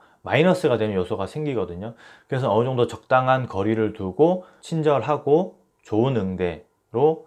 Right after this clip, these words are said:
항상 맞아주시는 게 오히려 손님하고 호용호재하는 것보다 훨씬 더 좋습니다. 마지막으로 가격적인 부분은 쉽게 생각하면 어린 친구들 있는 상권은 조금 가격이 낮고 그 다음에 박리다매로 해야 되는 게 맞고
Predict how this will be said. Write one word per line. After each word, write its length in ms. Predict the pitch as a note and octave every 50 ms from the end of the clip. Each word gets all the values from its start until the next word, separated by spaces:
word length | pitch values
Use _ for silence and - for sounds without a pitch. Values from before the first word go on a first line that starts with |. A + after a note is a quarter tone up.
| _ _
항상 380 | _ - D#3 D3 C3 D3+ C#3+ A#2
맞아주시는 640 | F#2+ F#2+ G2+ G2+ F#2 G2+ F#2+ - G#2 F#2+ F#2 F#2 F#2
게 260 | G#2+ A#2+ C3+ C#3+ -
오히려 220 | - C3+ D3 C#3+ C#3
손님하고 800 | - E3+ E3+ F3 E3+ D#3 D3 C#3 C3 A#2 B2 A#2 G#2+ G#2 F#2+ - -
호용호재하는 600 | F3 F3 E3 D#3 E3 D3 C3 - F3+ F#3 F#3 D#3+
것보다 420 | A#2+ G2 F#2+ F#3+ - G2 G2 - -
훨씬 260 | D#3+ D#3+ - E3+ D3
더 100 | A2+ F#2
좋습니다. 420 | - F2 - - - E2+ D#2+ D2+ -
마지막으로 540 | A2+ B2+ C3 F#3 G3 G3 F#3+ F#3 F#3 F3+ -
가격적인 720 | - - C3+ C3 F#3+ G3 G3 - F#3+ F3+ D#3+ E3+ D#3+ D3
부분은 680 | C3 C3+ A#2+ A#2+ A#2+ A#2+ A#2 G#2+ G#2 G#2+ A2 A2+ G#2 G2
쉽게 400 | - - - - - G#3+ F#3+ F3+
생각하면 840 | F3+ F3 E3+ E3+ D#3+ D#3+ - F3 D#3+ D3 B2+ A#2+ A#2 A#2+ A2+ G2+ G2
어린 260 | B2 D3 F#3 G3 E3+
친구들 440 | - - F3+ F3 E3 E3 D3+ D3+ B2
있는 240 | A#2+ A#2 A#2 A#2 A2+
상권은 640 | C3+ C#3+ C#3+ C#3+ - D3 C#3 C3+ C3 B2+ B2+ A#2+
조금 280 | A#2 A#2+ A2 A#2 A#2 A2+
가격이 760 | - - A#2 A2 C3 C3 C3 A#2+ A#2+ B2 A2+ G#2+ G2+ F2 - -
낮고 460 | F#2+ F#2+ G2+ - - - B2+ C3 A#2+
그 100 | G#2+ G#2
다음에 420 | G2 G2 F#2+ F#2+ F#2+ F#2 F2+ F2+ -
박리다매로 720 | - A#2+ B2 C3+ C#3+ C#3 A#2+ A2+ A2 A2 G#2+ G#2+ G2+ G2
해야 200 | A#2 C3 B2+ B2
되는 200 | A2+ G#2+ G2+ G2
게 100 | G2 F#2+
맞고 580 | E2+ E2 - _ _ - G2+ F#2 E2 D2 -